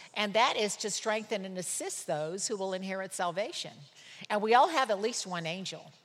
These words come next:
But you've got to recognize their power to do so.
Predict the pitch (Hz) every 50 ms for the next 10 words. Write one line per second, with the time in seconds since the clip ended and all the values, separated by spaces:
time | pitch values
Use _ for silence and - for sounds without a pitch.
0 | _ _ _ _ _ _ _ _ - - - - - 185 - - 185 - 254 349
1 | 466 - 302 208 233 233 233 240 226 220 196 190 180 - 190 170 160 - - 202
2 | 240 - - 160 160 160 143 - 170 151 180 214 220 - - 170 151 147 -